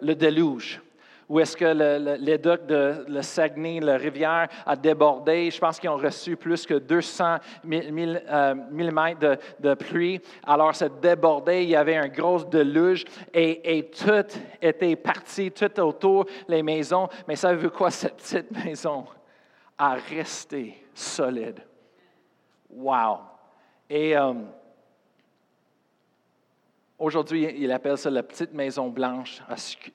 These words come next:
Chicoutimi. Et c'est ça, savez-vous quoi? C'est important de la façon qu'on bâtit nos maisons.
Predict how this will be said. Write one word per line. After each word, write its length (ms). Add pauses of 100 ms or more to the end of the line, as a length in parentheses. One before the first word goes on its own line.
Chicoutimi. 720 (560)
Et 380 (380)
c'est 120
ça, 200 (120)
savez-vous 380
quoi? 380 (680)
C'est 240
important 440
de 60
la 60
façon 360
qu'on 160
bâtit 320
nos 160
maisons. 400